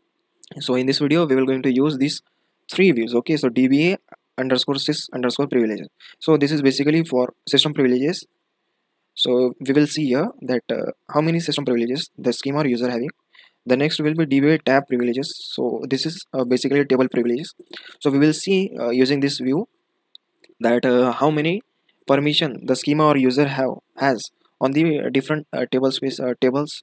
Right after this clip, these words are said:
on the Oracle database. Okay, the final view is the D B A underscore role. Okay, so using this view, uh, we can view the,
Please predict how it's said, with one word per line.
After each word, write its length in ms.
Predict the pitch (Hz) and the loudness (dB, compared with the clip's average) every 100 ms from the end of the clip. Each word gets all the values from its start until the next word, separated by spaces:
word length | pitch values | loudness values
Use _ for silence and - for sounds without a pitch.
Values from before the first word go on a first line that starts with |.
| - | -8
on 140 | 120 | -4
the 180 | 131 196 | -4 -2
Oracle 240 | 131 120 113 | 0 0 0
database. 320 | 107 - - | -4 -10 -12
Okay, 180 | - - - - _ - | -16 -20 -20 -20 _ -6
the 260 | 123 120 120 | -2 -2 -2
final 240 | 131 151 | -2 0
view 120 | 156 156 | 4 4
is 100 | 160 | 4
the 100 | 151 | 4
D 80 | |
B 80 | 135 | 2
A 60 | 143 | 2
underscore 320 | 139 139 139 | -2 -2 -2
role. 160 | 117 - | -4 -4
Okay, 200 | 120 156 - - - - - - - - _ - | -8 -8 -10 -18 -18 -18 -18 -20 -20 -20 _ -10
so 220 | - 170 | -2 4
using 360 | 147 131 147 151 | 6 6 4 2
this 220 | 160 - - 143 123 | 0 -2 -4 -2 0
view, 160 | 151 156 - | 0 -2 -8
uh, 240 | 123 123 117 | -2 0 0
we 60 | |
can 240 | 131 139 120 | -2 -2 0
view 240 | 139 165 | 2 2
the, 240 | 139 127 | 0 -2